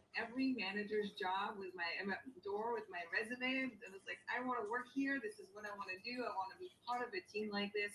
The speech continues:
I want to do these things." Um, so, uh, so I was lucky enough to get a job back in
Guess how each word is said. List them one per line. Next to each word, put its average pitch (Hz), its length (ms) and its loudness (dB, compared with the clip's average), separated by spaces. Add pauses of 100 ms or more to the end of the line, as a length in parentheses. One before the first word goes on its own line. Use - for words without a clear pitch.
I - 80 -4 (160)
want - 320 2 (160)
to 208 160 -18
do 359 180 -2
these 330 300 -6
things." 494 320 -4 (480)
Um, 170 320 0
so, 180 560 0 (320)
uh, 185 80 2
so 208 160 2
I - 0 -
was 214 160 4
lucky 233 240 2
enough 240 240 -4
to 214 80 -2
get 208 160 4
a 190 80 4
job 202 320 2
back 190 240 0
in 196 80 -2